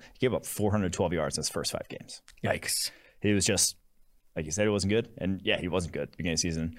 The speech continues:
Speaker 1: If he played like he did the second half of the season, the whole season, he would have. So it's kind of the, he probably was better at second half of the season than, like, Eric Stokes was. But, again, it's full season award.
Speaker 2: Last thing from Mendoza Q M.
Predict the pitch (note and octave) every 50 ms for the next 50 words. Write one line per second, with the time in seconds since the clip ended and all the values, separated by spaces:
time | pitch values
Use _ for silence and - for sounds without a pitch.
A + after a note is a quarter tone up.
0 | - - _ _ _ - F#2 F2+ G#2+ G2 B2 C3 C3 B2 A#2 G#2+ A2+ A2 F#2+ -
1 | C#3+ F3+ F#3 D#3+ A#2+ - - - G2+ F#2+ G#2 G2+ F#2 E3 G3 - - F2+ E2 -
2 | E2+ E2 G2+ - - - - _ _ _ _ _ - - - _ _ - - F2+
3 | F#2 G2 - - - - - - - - - G2 F#2 E2 - - - F2+ E2+ D#2+
4 | D2+ D#2 C#2+ D2 D2+ - - _ _ _ _ - F#2+ E2+ A#2+ A2+ G2 G2 G2 F#2+
5 | - - G#2 A2 A2 G2+ F2+ F2+ F#2 - F2+ F2+ F2+ F2 E2+ - - _ - -
6 | A#2 G2 F2+ F#2+ F2+ E2+ - - - F2+ D#2+ - F2+ E2+ D#2+ E2 C#2+ C2+ - D#2+
7 | D#2+ - - - A2+ B2+ C3 - - C#2 - - - - - - _ - _ _
8 | _ _ _ _ _ _ - - F#2 E2 C#2 B1+ - - _ _ _ _ - -
9 | _ - - - - - - _ _ _ - - F2+ D#2 D2 C#2+ - - - -
10 | - F2 F2 - - - E2 E2+ - - - - - _ _ _ - _ - _
11 | - - - - - _ _ _ _ - C3 A#2+ A2+ A2+ - - C3 A#2+ A2+ G#2+
12 | - - - _ - C#3+ C3 B2+ B2+ B2+ A#2+ - - C#3 B2+ A#2+ A#2+ A#2+ C3+ B2
13 | B2 C3+ C3 B2+ C#3 B2+ B2+ C3 C#3 - - _ - - - C#3 C3 A2 A#2+ A#2+
14 | A2+ G#2 B2 C3+